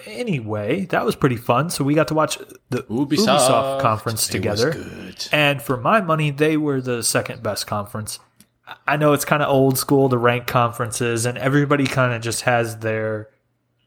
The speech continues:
Speaker 1: their things that they like nowadays, and nobody really does that ranking stuff anymore like they used to. But
Speaker 2: Mm-hmm.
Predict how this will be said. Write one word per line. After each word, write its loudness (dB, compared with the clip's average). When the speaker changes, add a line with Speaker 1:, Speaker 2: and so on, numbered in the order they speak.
Speaker 1:
their 2
things 0
that -2
they 4
like 2
nowadays, 0
and -4
nobody 0
really 0
does -4
that -8
ranking -8
stuff 0
anymore -4
like -6
they -4
used -2
to. 0
But 4
Speaker 2:
Mm-hmm. 2